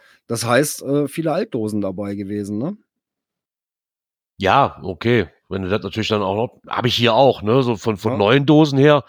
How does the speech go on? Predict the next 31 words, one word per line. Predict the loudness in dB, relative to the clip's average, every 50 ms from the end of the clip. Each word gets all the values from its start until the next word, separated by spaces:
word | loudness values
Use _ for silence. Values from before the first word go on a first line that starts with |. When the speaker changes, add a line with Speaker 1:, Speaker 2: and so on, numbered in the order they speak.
| -14 -20 -12 -4
Speaker 2:
Aber | 0 0 2
was | 2
willst | 2 2 2
du | 2 2
machen? | 2 2 2 0 0
Dann | 0
musst | 0 0 0 0
du |
die | 0 0
halt | 0 2
alte | 2 2 0 0 0 -4
Dosen | -4 -4 -4 -4 -4 -4
aufbewahren, | -2 -4 -4 -4 -8 -10 -4 -2 0 0 0 0 -2
ne? | -4
Und | -2 0
auch | 0 2 4
wenn | 4 4
du | 4
Speaker 1:
Ja. | 4
Speaker 2:
weiter | 4 2 2 2 0 -2
fährst, | 0 4 4 4 4 4 2 -4 -6
ne, | -2 0 0 2
so | 2 2 2 2 0 -2 -6 -20 -20 -20 -20 -20 -20 -20 -20 _ _ _
dieses, | -20 -12 -6 -4 -4 -4 -4 -8 -10 -14 -20 -20 _ _
wenn | 0 2 4
du | 4
jetzt | 4 4 4 2
weiter | 2 2 4 2 2 2
wegfährst | 2 0 0 2 2 2 2 2 0
irgendwo | -4 -2 0 0 0 -2 -4 -4 0 2 4 4 4 4 0 _ _ _ _ _ _ _ _
hin, | 0 2 4 4 2 0 -4